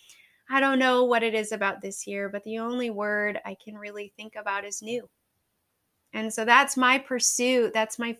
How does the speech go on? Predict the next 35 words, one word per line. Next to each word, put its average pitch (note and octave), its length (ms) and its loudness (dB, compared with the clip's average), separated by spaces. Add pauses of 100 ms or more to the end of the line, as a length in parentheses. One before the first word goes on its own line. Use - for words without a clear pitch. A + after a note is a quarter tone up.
focus A3 500 -4
this G#3+ 360 -10
year G#3 340 -6
is, G#3 240 -8
"God, B3 280 -4
what C4+ 140 -4
is C#4 180 -6
the A#3+ 100 -4
new G#3 200 -6
thing F#3+ 280 -8
you F#3+ 100 -6
desire F#3+ 460 -4
to F#3+ 160 -14
do?" G3 340 -6 (1300)
It's A#3 160 -4
a A#3+ 80 2
word B3 300 8
that A#3 160 2 (420)
He B3+ 140 6
has A#3 180 4
definitely B3+ 480 6
magnified A3 640 2
in G#3 140 -4
my G3+ 120 -6
mind G3+ 400 -2
and G#3 140 -10
something B3+ 440 -2
that A#3 240 -4
I, A#3 180 2
I B3+ 60 -4
want D4+ 320 -6
to C4+ 140 -6
see B3+ 640 -2 (580)
play A#3 320 2
out F#3+ 400 2